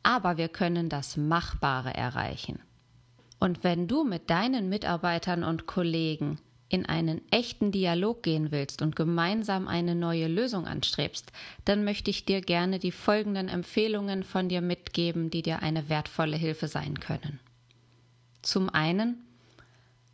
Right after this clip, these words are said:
lade bitte offen zum Gespräch ein oder besuche deinen Mitarbeiter oder Projektpartner mit einer neugierigen Haltung. Gierig auf Neues bleiben.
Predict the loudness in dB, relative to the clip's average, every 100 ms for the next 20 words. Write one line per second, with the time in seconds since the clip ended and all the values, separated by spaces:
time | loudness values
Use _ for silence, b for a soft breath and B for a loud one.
0 | -4 0 2 2 2 -2 0 2 2 2
1 | 0 0 0 2 2 0 0 0 2 0
2 | 0 0 2 0 -2 0 2 2 0 0
3 | -2 0 -2 0 0 0 0 0 0 0
4 | 0 0 0 0 0 0 -2 -2 0 2
5 | 0 -4 -2 0 0 0 0 0 -2 B
6 | B -2 2 2 2 2 2 0 0 0
7 | -2 -4 -2 0 0 -2 -2 -2 -4 -2
8 | -4 -4 -8 -16 -20 -20 _ -4 0 0
9 | 0 0 0 0 0 0 2 2 2 -2
10 | -8 -6 -4 -2 -4 -6